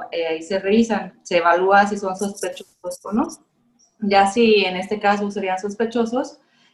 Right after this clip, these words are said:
eh, se ve la gravedad que tienen. Eh, puede ser, eh, el covid se diferencia en tres, en leve, moderada y severo. Es el tipo de manifestaciones que da y la gravedad de la enfermedad. Ya si son leves, se da tratamiento de los síntomas, porque no hay ningún tratamiento específico para eliminar el covid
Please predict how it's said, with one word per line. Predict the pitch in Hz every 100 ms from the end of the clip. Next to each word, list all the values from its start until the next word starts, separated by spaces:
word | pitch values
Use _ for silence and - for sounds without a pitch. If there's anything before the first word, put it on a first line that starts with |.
| _
eh, | 190 185 185 175 170 156 - _
se | 185
ve | 175
la | 180
gravedad | 190 180 165 160
que |
tienen. | 165 185 208 196 185 _ _ _ -
Eh, |
puede | - 185 196
ser, | 202 196
eh, | 190 190 185 180 175
el | 175
covid | 185 180
se | 208 202 190 180 160
diferencia | 165 175 175 170 185 196
en |
tres, | 202 233 247
en | 214 180
leve, | 180 190
moderada | 190 170 165 160 170 -
y | 180
severo. | - 180 202 202 - _ _
Es | _ -
el | 185
tipo | - 196 190
de | 185 180 165 147 - - _
manifestaciones | 180 175 180 180 - 170 170 -
que | 202
da | 196 196
y | 180
la | 175
gravedad | 165 160 165 160
de | 165
la | 160
enfermedad. | 170 180 202 269 294 _ _ _ _ -
Ya | 190
si | 208
son | 208 208
leves, | 220 269 339 370
se | 220
da | 190 175 175 170 170
tratamiento | 190 185 180 180 185 180 196 196
de | 190 180
los | 180
síntomas, | 240 233 226 220 220
porque | - - 180
no | 202
hay | 240
ningún | 247 226 226 220
tratamiento | 220 220 196 196 196
específico | 196 185 185 202 220 240 240
para | 180
eliminar | - - 175 170
el |
covid | - 180 185